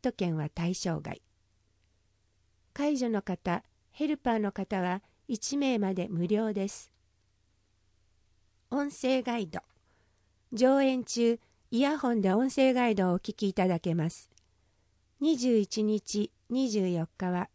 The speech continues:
対象外。割引、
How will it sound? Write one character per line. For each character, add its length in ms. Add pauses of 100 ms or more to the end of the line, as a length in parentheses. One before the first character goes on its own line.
対 200
象 240
外。 260 (1500)
割 340
引、 440